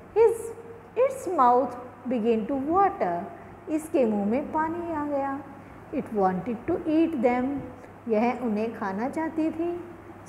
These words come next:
So it jumped again and again to reach them, but in vain।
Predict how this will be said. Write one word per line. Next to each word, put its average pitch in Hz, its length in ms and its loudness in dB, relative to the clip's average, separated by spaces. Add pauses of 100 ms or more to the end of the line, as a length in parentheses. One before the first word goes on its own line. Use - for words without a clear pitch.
So 427 80 6 (760)
it 294 240 4
jumped 214 380 4 (520)
again 233 520 6
and 185 280 -2
again 165 360 -6 (960)
to 247 120 4
reach 214 340 4
them, 247 200 4 (680)
but 208 180 0 (540)
in 185 420 2
vain। 170 320 0